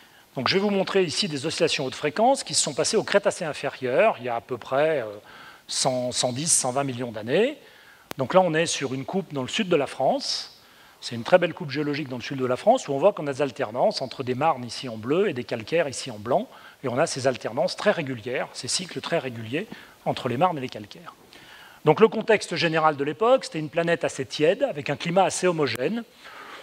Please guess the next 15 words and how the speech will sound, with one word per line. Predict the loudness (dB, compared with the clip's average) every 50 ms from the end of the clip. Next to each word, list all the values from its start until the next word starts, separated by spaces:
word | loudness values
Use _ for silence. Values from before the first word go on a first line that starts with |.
| -18 _ 2
Bon, | 2 2 4
chaud | 2 2 0 0 0 0
sous | -2 -2 -2
l'équateur, | -2 0 2 0 0 2 4 6 6 6 6 4 0 0
tempéré | -6 -6 -6 -2 -2 0 2 2 2
chaud | 2 2 0 0 -2 -4
sous | -6 -8 -10 -8
nos | -6 -4
latitudes | -4 -4 -4 -4 -10 -8 -4 -2 -2 0 0
et | 0
tempéré | 0 0 -2 0 0 2 2 2 0
froid | -2 -2 2 4 4 6 6
aux | 4 4
latitudes | 2 -2 -4 -8 -10 -10 -12 -6
polaires. | 0 0 2 2 0 -6